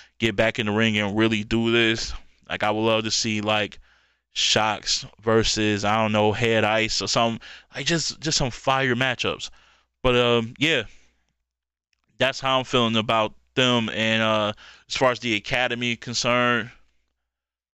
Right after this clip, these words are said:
I would probably just say, I would, I do, I would, I know they're, they're spacing it out, and it's like, well, I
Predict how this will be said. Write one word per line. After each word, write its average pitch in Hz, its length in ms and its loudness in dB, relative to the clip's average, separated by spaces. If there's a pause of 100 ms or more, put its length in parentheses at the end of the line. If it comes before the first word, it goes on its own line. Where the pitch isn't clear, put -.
(840)
I 139 100 2
would 165 160 0
probably 156 280 2
just 139 240 -2
say, 135 460 0
I 131 120 0
would, 147 200 -2
I 131 120 0
do, 147 440 -2
I 127 140 0
would, 135 260 -4
I 117 80 0
know 147 160 2
they're, 135 220 4 (160)
they're 113 180 0
spacing 123 460 -2
it 107 120 2
out, 110 360 0 (840)
and 104 140 -6
it's 107 160 -4
like, 101 260 0 (720)
well, 110 120 2
I 135 200 0